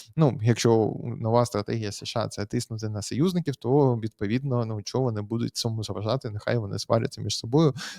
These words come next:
а тим часом Китай і більше захватить, е, островів не тільки у Філіппін, а і, напевно, вже придивляється трохи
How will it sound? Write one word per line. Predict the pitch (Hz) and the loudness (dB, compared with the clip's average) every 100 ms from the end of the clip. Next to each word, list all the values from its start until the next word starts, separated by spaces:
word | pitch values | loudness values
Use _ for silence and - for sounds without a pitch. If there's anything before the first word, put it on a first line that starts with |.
| - | -4
а | 131 | -4
тим | 110 | -2
часом | 98 120 - | 0 0 0
Китай | 101 104 120 117 | -6 0 2 2
і | 113 | -2
більше | 110 113 - - _ _ _ _ _ _ - - | -2 -2 -4 -8 _ _ _ _ _ _ -20 -8
захватить, | 131 - 107 107 104 - | -6 2 4 4 -2 -2
е, | 78 | -2
островів | - 107 - 104 131 - | -2 -4 -2 0 0 -2
не | 98 | -8
тільки | - 110 110 | -6 -6 -6
у | 98 101 | -6 -6
Філіппін, | 95 95 101 143 117 | -4 -4 -2 -2 -2
а | 95 107 | -2 -4
і, | - | -4
напевно, | 104 110 117 107 - - | -6 -6 -4 -6 -8 -10
вже | 104 113 - _ | -6 -6 -8 _
придивляється | 123 110 98 101 120 - | -6 -4 0 0 0 -6
трохи | - - - | -8 -8 -8